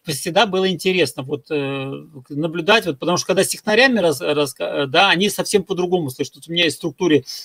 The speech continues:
люди те-, техни-, с техническим образованием, они, конечно, по-другому видят это, они слушают по-другому Юницкого,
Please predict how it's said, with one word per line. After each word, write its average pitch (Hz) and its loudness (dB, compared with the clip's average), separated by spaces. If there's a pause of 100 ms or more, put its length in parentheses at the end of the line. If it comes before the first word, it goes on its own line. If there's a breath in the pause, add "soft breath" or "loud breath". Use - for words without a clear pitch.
люди 160 2
те-, 160 -2
техни-, 156 -4
с 147 -16
техническим 185 0
образованием, 143 2 (300 loud breath)
они, 247 4
конечно, 208 2
по-другому 175 0
видят 208 0
это, 156 0
они 175 0
слушают 185 -4 (300 loud breath)
по-другому 160 2
Юницкого, 190 2